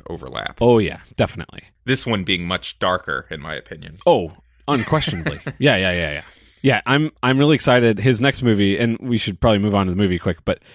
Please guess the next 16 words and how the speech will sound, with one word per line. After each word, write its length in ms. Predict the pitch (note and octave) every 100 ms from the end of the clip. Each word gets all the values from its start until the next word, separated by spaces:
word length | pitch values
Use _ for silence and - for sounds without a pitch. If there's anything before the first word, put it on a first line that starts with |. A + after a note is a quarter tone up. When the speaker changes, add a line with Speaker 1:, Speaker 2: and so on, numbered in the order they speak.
| -
Speaker 2:
his 120 | A2+
next 200 | B2 -
movie 400 | B2+ A2+ G#2 G2+
is, 340 | F#2+ F2+ F2 E2+
uh, 320 | E2 D#2 D#2 _ _ _ _ _
First 340 | - A2+ -
Man, 280 | A2 A2 C3+ - _ _
I 40 | G#2+
think 120 | A#2+
is 60 | B2
what 60 | B2
it's 80 |
called, 280 | - C3+ C3+
about 280 | - G2 F#2+
Neil 180 | G2+ G#2
Armstrong. 440 | F#2+ G2+ - A2